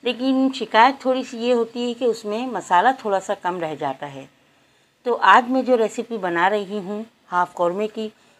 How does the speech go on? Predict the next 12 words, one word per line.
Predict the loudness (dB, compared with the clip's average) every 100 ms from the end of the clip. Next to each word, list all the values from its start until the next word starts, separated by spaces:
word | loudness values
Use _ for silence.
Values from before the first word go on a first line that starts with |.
| -16
इसमें | -8 0
आपको | 2 2 -4
मसाला | -6 -2 0 0
भी | 0 -2
नज़र | 0 2
आएगा | 4 4 0 -4 -6 _ _ -8
और | -2
माशाल्लाह, | 0 0 -2 0 0
जायका | 2 2 2 0
भी | -2
वही | -4 -2 -2 -2
होगा | 0 2 0